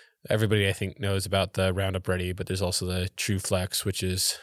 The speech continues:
you know, higher rates or later applications, uh, which opens up some opportunities. There's Liberty, there's the Clearfield, uh,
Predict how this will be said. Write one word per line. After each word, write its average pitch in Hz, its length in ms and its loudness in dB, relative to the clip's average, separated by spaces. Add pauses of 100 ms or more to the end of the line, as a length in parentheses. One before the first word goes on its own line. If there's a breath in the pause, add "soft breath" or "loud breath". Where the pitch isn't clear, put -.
you 104 80 -4
know, 92 120 -2
higher 95 360 -2
rates 92 540 -2
or 95 220 0
later 92 480 -2 (400 loud breath)
applications, 92 1000 -2 (380 soft breath)
uh, 90 140 -4
which 92 260 -4
opens 92 260 -2
up 95 140 -2
some 95 120 -4
opportunities. 92 960 -2
There's 95 160 -2
Liberty, 95 600 0 (200 loud breath)
there's 95 280 -4
the 95 80 -4
Clearfield, 92 680 -2 (560 soft breath)
uh, 104 180 -8